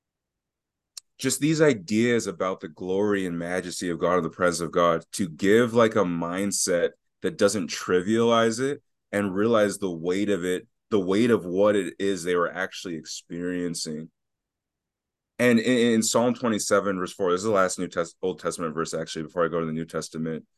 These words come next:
Psalm twenty-seven four, this is a prayer of David. David is, I'm sure most of you know, but I can still share. He was,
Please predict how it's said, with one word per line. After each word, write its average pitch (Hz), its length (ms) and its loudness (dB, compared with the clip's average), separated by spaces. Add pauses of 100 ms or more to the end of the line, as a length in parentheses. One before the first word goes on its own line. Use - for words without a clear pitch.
(120)
Psalm 110 260 2
twenty-seven 104 460 -2
four, 92 220 4
this 90 160 -2
is 110 60 -4
a 95 60 -4
prayer 95 360 4
of 76 140 -4
David. 82 520 -2 (360)
David 95 460 2
is, 87 240 2
I'm 87 100 -4
sure 104 160 -4
most 92 200 -4
of 90 80 -4
you 85 60 -2
know, 82 220 -2
but 76 180 -2
I 78 80 -2
can 78 220 -8
still - 240 -6
share. 82 340 0
He 87 120 -2
was, 85 220 -4